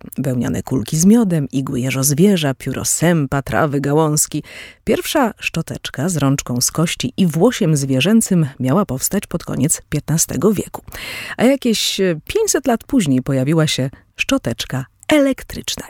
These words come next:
I dziś od oferty sprzętu do dbania o zęby może zakręcić się w głowie. Spróbujmy zatem przebić się przez meandry tych technologicznych nowinek. Beata Tadla, zapraszam na podcast Zwierciadła.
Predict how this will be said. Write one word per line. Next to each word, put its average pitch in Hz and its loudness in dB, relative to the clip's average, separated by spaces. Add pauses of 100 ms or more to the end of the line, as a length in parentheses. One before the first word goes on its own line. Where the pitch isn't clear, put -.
I 339 2
dziś 339 0
od 202 0
oferty 269 0
sprzętu 262 0
do 226 2
dbania 196 0
o 208 2
zęby 202 2
może 196 2
zakręcić - 0
się 190 2
w 170 -4
głowie. 185 2 (480)
Spróbujmy 151 -6
zatem 123 -4
przebić 147 -2
się - -6
przez 117 -6
meandry 135 2 (360)
tych - -12
technologicznych 135 -2
nowinek. 147 2
Beata 135 -6
Tadla, 135 -2 (160)
zapraszam 120 0
na 127 0
podcast - -4
Zwierciadła. 139 0